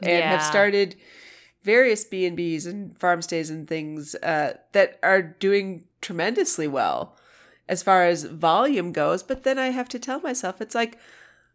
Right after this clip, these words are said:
Speaker 1: "Well, I'm not home right now. <laughs> I'm at the
Speaker 2: Yeah.
Speaker 1: Women Food and Ag Network conference with you, do you know?
Speaker 2: <laughs> Doing a
Speaker 1: It's
Speaker 2: podcast.
Speaker 1: okay."
Speaker 2: Yeah.
Speaker 1: And I think, too, that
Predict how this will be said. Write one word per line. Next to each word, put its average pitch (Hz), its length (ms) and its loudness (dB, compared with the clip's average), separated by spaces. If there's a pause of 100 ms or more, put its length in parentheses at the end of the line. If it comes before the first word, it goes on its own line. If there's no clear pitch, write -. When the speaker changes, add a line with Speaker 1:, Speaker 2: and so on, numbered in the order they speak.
(160)
Speaker 1:
"Well, 302 320 6
I'm 277 280 4
not 294 240 2
home 311 340 2
right 180 280 4
now. 151 180 0
<laughs> 220 140 0
I'm 247 160 4
at 302 80 2
the - 0 -
Speaker 2:
Yeah. 302 360 6
Speaker 1:
Women 277 180 2
Food 247 200 -6
and 262 140 0
Ag 262 180 4
Network 269 260 -2
conference 277 360 4
with 269 220 2
you, 320 320 6
do 202 140 -2
you 226 100 6
know? 233 340 4
Speaker 2:
<laughs> 226 120 -14
Doing 381 260 0
a 381 40 0
Speaker 1:
It's 339 180 6
Speaker 2:
podcast. 415 180 4
Speaker 1:
okay." 285 680 6
Speaker 2:
Yeah. 202 300 2 (320)
Speaker 1:
And 302 360 0 (280)
I 311 100 -2
think, 330 380 -8
too, 320 380 -4
that 233 380 -2